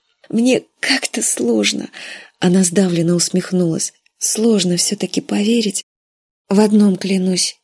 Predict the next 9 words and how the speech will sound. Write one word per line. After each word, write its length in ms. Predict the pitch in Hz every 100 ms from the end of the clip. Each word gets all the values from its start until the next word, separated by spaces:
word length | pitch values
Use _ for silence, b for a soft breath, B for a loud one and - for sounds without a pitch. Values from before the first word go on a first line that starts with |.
| _ -
я 180 | 208
не 140 | 214 214
опасна 420 | 214 214 196 180
для 180 | 175 185
общества». 640 | 185 - 170 - 180 190 _ _ _ _ _ _ _ -
Последняя 480 | 269 269 302 269 269
фраза 320 | 240 277 269
прозвучала 640 | 262 220 202 208 233 226
ненатурально. 920 | 196 202 202 202 208 196 156 151 143